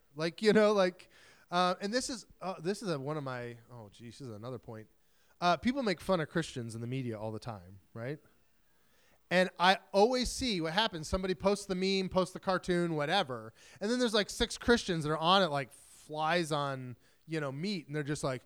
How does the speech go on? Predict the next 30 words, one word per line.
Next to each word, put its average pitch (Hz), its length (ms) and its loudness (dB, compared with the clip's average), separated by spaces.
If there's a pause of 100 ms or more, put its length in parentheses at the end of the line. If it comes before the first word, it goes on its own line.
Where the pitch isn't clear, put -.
(140)
<gasps> 294 160 -2
"Well, 226 180 12
we're 214 140 12
not 196 140 12
really 196 200 12
that 180 180 12
way. 170 120 12
We're 170 140 12
not 170 120 12
really 165 220 12
that 156 160 10
way. 156 100 12
Blah, 156 140 12
blah, 165 240 12
blah, 156 260 12
blah, 156 140 12
blah, 151 140 12
blah." 147 220 12 (840)
Yeah, 311 100 -16 (220)
you 262 100 -18 (100)
are. 262 320 6
You're 214 220 4
literally 262 560 10
being 262 460 6
that 240 500 2 (160)
in 269 220 4
your 262 240 10
responses 247 800 0
to 240 240 2
that. 233 720 -2